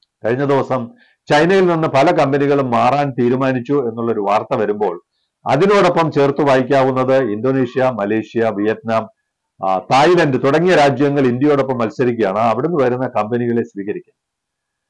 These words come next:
അപ്പൊ ആ രാജ്യങ്ങൾ നൽകുന്നതിനേക്കാൾ മികച്ച പ്രതികരണം, മികച്ച സേവനങ്ങൾ ഇന്ത്യ നൽകിയാൽ, കേരളം നൽകിയാൽ മാത്രമേ ഈ പറയുന്ന ലക്ഷക്കണക്കിന് തൊഴിലവസരങ്ങൾ ഇവിടെ ഉണ്ടാവുകയുള്ളൂ. അപ്പൊ അതുകൊണ്ട്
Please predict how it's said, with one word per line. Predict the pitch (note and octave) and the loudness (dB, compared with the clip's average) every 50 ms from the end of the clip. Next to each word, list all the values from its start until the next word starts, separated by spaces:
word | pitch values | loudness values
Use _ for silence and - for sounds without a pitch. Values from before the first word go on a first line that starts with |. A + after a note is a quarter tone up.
| _ - | _ -8
അപ്പൊ | B2+ C#3+ F#3+ | -2 0 2
ആ | D#3 C#3 C#3+ E3+ G3 A3+ | 2 2 2 2 4 4
രാജ്യങ്ങൾ | A3 G3 G3 F#3 E3+ G3+ G3 G3 G3 | 4 4 4 2 2 2 2 2 2
നൽകുന്നതിനേക്കാൾ | F#3 E3+ D#3 D#3 D#3+ D#3+ F3 F3+ E3+ E3+ F3 E3+ D#3+ F3 E3+ F3 E3+ E3 - D3+ D#3+ E3+ F#3+ G#3 G3 | 2 4 2 2 2 2 0 0 0 2 0 2 2 2 2 0 0 0 0 0 2 4 4 2 2
മികച്ച | D3 C3+ B2 C3 E3+ E3+ E3+ - - G3 F3+ D#3 - | 0 0 0 0 -2 -2 -2 -2 0 2 2 2 2
പ്രതികരണം, | D3+ C3+ B2+ C3+ C#3 C3+ D3 C3+ C3+ C3+ B2 G#2+ G#2 | 0 -2 0 0 0 2 0 0 2 0 -2 -2 -4
മികച്ച | A2 A#2 C#3 C3+ C3+ - - | -4 -2 -2 -4 -4 -2 -2
സേവനങ്ങൾ | C#3+ B2+ C#3 - B2 A#2+ C3 C#3+ D#3 D3+ D#3 D3+ D3 C#3+ B2 G2+ G#2 G#2 G#2 _ _ _ _ _ _ _ - | -2 -2 -2 -2 0 0 2 2 0 0 0 -2 0 0 0 0 -2 -6 -8 _ _ _ _ _ _ _ -8
ഇന്ത്യ | A2+ A#2 C3+ D3 E3+ F3+ | -4 -4 0 2 2 2
നൽകിയാൽ, | D#3 C#3 C3 C3+ C3 C3 D3 C#3 A2 E2 - - _ _ _ _ _ _ _ _ _ - | 2 2 2 2 2 2 2 2 2 0 -4 -10 _ _ _ _ _ _ _ _ _ -2
കേരളം | A2+ A#2+ B2 C#3+ C#3 | -2 0 0 0 0
നൽകിയാൽ | B2+ A#2 G#2+ G#2+ A#2+ C3 C3+ | -2 -2 -2 0 0 0 0
മാത്രമേ | B2 A2+ G2+ G#2 A2+ - - - E3+ F#3 F3 E3 D#3 D3+ C#3+ C#3+ - - _ _ _ _ _ | 0 0 0 0 -2 -2 -4 -2 0 0 2 2 0 0 -2 -4 -8 -16 _ _ _ _ _
ഈ | A2 A#2+ | -2 -2
പറയുന്ന | B2 A#2+ B2+ A#2+ A#2+ A2+ A2+ A2 | 0 0 0 0 0 0 0 -2
ലക്ഷക്കണക്കിന് | G#2 G#2+ - - - G#2+ A#2+ A2+ A#2 G2+ A2+ G#2 G#2+ F2+ | -2 -4 -4 -6 -6 -4 -4 -4 -2 -4 -4 -6 -4 -4
തൊഴിലവസരങ്ങൾ | G#2 F#2+ G2+ G#2 A2 G#2 G2 - - G2 G2 G2+ G2 | -4 -4 -2 -2 -2 -2 -4 -4 -6 -8 -6 -6 -6
ഇവിടെ | F#2+ F2+ F2+ | -6 -6 -6
ഉണ്ടാവുകയുള്ളൂ. | F2 E2 D#2+ D#2+ F#2+ F#2+ F#2 F2+ E2 D#2+ - - _ - | -8 -10 -8 -6 -6 -4 -4 -6 -8 -12 -14 -18 _ -14
അപ്പൊ | - - | -6 -4
അതുകൊണ്ട് | B2+ B2+ D3 E3+ G3 G3+ G#3 F#3 C3+ C3 - | -2 0 2 2 2 2 2 2 0 0 0